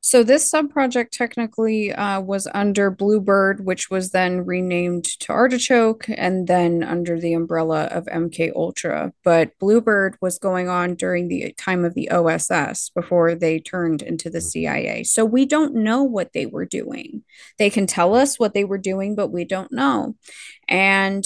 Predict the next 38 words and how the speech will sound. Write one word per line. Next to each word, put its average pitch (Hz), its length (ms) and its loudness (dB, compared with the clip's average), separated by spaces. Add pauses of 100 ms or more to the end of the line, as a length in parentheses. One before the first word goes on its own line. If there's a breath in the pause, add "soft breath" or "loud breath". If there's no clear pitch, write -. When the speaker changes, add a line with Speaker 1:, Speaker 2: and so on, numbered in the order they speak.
(120)
Speaker 1:
you 214 160 0
know, 196 160 0
it's 202 220 -4
not 240 180 -4
that 220 200 -4
you 226 80 2
have 220 220 -2
to 208 80 -8
sit 220 300 -2
there 208 220 0
and 190 180 -2
dissect 196 580 0
the 190 80 -4
language 190 840 0
in 190 220 -2
these - 300 -4
foia 226 400 0
documents. 185 760 -6
However, 208 720 0 (300 soft breath)
they 208 160 4
do 214 320 2
note 190 600 0 (120)
in 185 360 -2
this 190 320 -2
one 190 360 -2
memo 190 540 0
from 190 280 -4
nineteen 185 420 -4
sixty-one 190 880 -2
about 185 400 -4
this 185 280 -4
E 196 140 -2
S 185 220 -2
P 208 260 -6
subproject 202 880 -4
involving 185 540 -4
children 226 640 -2 (380 loud breath)
that 202 420 2